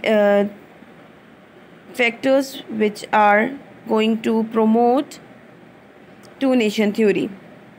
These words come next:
These are religious differences, cultural differences, social differences, political differences, language,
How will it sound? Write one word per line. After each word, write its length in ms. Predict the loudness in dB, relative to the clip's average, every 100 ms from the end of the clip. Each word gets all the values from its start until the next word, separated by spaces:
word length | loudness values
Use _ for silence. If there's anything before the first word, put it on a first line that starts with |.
| -20 -20 -20 -20 -20 -20 -20 -20 -20 -20 -20 -20 -20 -20 -20 -20 -20 -20 -20 -20 -20 -10
These 360 | -4 -2 0 2
are 300 | 2 2 0 -6 -20 -20 -6
religious 540 | 0 2 2 0 0
differences, 800 | 0 0 0 0 0 -2 -4 -12 -20 -20 -20 -20 -20 -20 -20 -20 -4
cultural 380 | 0 0 0 0
differences, 800 | 0 -2 -2 0 -2 -4 -6 -20 -20 -20 -20 -20 -20 -20 -20 -20 -20 -20 -20 -20 -20 -20 -14
social 420 | -4 -2 -2 -4
differences, 800 | -4 -4 -4 -4 -4 -6 -8 -18 -20 -20 -20 -20 -20 -20 -20 -20 -20 -20 -20 -10
political 540 | 0 0 0 -2 -4 -2
differences, 840 | -2 -2 -2 -2 -4 -4 -6 -18 -20 -20 -20 -20 -20 -20 -20 -6
language, 840 | 0 2 2 2 0 -2 -4 -12